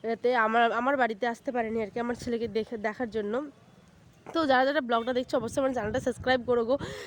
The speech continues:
কারণ তোমাদের ভালোবাসা ছাড়া কোনো কিছু না। আমি হয়তো গুছিয়ে কথা বলতে পারছি না, কিন্তু সত্যি আমি অনেক অনেক অনেকভাবে চেষ্টা করছি নিজেকে মানে তোমাদের উপযু-, উপযুক্ত করে তোলার।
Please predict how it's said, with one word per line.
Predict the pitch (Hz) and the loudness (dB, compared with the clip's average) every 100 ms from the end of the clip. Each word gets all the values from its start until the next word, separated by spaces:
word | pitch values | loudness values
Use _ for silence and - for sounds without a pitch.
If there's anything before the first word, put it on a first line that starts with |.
| - | -6
কারণ | 247 269 277 | 0 2 2
তোমাদের | 247 254 294 | 2 4 2
ভালোবাসা | 262 254 269 285 | 2 0 0 0
ছাড়া | 294 294 | 0 0
কোনো | 247 247 269 | 0 0 0
কিছু | 269 - - 294 | -4 -10 -4 2
না। | 240 | 4
আমি | 226 240 | 4 2
হয়তো | 269 269 277 | 0 -2 -4
গুছিয়ে | 233 - 302 | -8 -4 -2
কথা | 247 240 | -2 -2
বলতে | 311 320 330 | 0 0 0
পারছি | 311 - | 0 0
না, | 254 254 - - - | -4 -4 -10 -16 -8
কিন্তু | 311 330 330 | -2 -2 -2
সত্যি | - - - | -6 -8 -2
আমি | 294 285 | 0 0
অনেক | 285 311 | 0 0
অনেক | 311 320 | 0 0
অনেকভাবে | - 311 285 285 294 | 0 -2 -2 -4 -4
চেষ্টা | 254 - 262 | -6 -6 -8
করছি | 233 - 254 | -8 -8 -6
নিজেকে | 240 226 233 240 - - _ | -4 -4 -4 -6 -10 -20 _
মানে | 233 233 233 226 226 | 0 2 2 2 0
তোমাদের | 240 247 254 254 233 220 233 247 | -2 0 0 0 -2 -2 0 2
উপযু-, | 233 247 254 269 - 247 | 0 -2 -4 -4 -4 -4
উপযুক্ত | 240 294 285 - 349 | -2 -4 -2 0 -2
করে | - 247 | 0 -2
তোলার। | 233 220 247 | 0 0 0